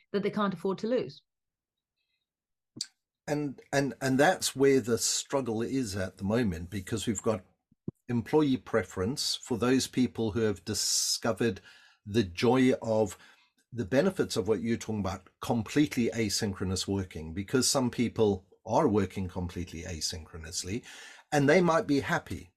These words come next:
Speaker 2: working in that very asynchronous environment, um, because there are certain personality types that absolutely love that and embrace that, and they can get the human interaction maybe in other ways, so they're not missing out on it.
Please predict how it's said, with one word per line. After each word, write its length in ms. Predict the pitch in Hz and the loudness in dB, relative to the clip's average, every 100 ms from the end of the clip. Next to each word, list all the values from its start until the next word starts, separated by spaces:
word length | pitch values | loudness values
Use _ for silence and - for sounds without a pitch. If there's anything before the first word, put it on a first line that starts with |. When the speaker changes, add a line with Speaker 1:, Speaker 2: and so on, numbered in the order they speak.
| - | -2
Speaker 2:
working 500 | 110 120 - 120 107 | 4 4 2 -2 -2
in 260 | 110 117 | -2 -2
that 300 | 104 101 95 _ _ - | 0 -2 -4 _ _ -20
very 360 | 90 113 107 101 | -2 2 2 0
asynchronous 800 | 110 101 - 104 95 95 90 - | -2 -2 -2 -2 -2 -4 -4 -6
environment, 760 | 87 117 98 92 82 98 - - - - - - _ - | -4 -2 0 -2 -4 -8 -8 -12 -18 -20 -20 -20 _ 0
um, 420 | 127 127 123 113 _ _ 139 - | 2 4 2 -2 _ _ -16 0
because 360 | 151 127 135 107 | 0 2 2 4
there 200 | 120 120 | 4 4
are 160 | 127 | 4
certain 380 | 117 131 110 107 | 2 0 0 -2
personality 680 | 101 110 - 98 101 90 104 | 0 -2 0 -2 -4 -4 -4
types 460 | 98 - 120 - - | -4 -2 -2 -2 0
that 240 | 117 117 _ - | 2 0 _ -2
absolutely 720 | 139 135 - 127 127 123 110 | 0 2 4 6 4 2 0
love 280 | 107 101 - | 0 -2 -4
that 240 | 80 - | -14 -4
and 120 | 113 | 0
embrace 420 | 113 101 120 113 - | 0 2 2 2 -2
that, 180 | 80 | -8
and 160 | 107 113 | -4 0
they 100 | 139 | 2
can 140 | 156 | 2
get 160 | 139 180 | 0 2
the 80 | 165 | 0
human 320 | - 151 135 | 0 2 2
interaction 800 | 120 113 110 107 - - 117 104 - - - - | 2 0 0 0 0 -2 -2 -4 -10 -20 -18 0
maybe 240 | 143 147 | 4 6
in 120 | 151 | 4
other 220 | 139 135 120 | 2 0 0
ways, 480 | 95 76 87 - - - | -2 -4 -8 -10 -12 -6
so 340 | - 123 117 - _ - - | 2 4 4 0 _ -10 -2
they're 180 | 120 | 2
not 220 | 117 120 117 | 2 2 -2
missing 280 | 104 107 | -4 0
out 160 | 107 107 | 2 2
on 140 | 82 | -2
it. 220 | 85 85 | -8 -14